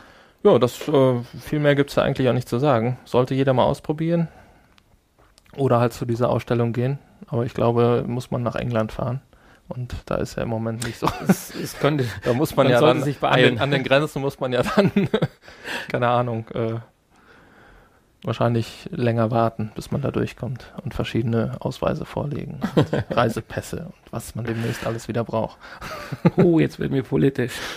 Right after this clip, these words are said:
Speaker 2: <laughs>
Speaker 1: Gut. Ja.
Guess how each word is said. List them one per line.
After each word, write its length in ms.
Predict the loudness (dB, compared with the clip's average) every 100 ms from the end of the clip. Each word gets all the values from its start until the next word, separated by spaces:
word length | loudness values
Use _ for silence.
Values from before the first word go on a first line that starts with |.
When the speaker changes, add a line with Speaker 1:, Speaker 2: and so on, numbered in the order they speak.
| -2
Speaker 2:
<laughs> 320 | -4 -18 0
Speaker 1:
Gut. 300 | 2 2 -2 -6 2 2 2 -12 -12 -12 -12 -18 _ _ _ _ -20 _ _ -20 -20 -20 -20 -20 -20 -20 -12 -2
Ja. 200 | 0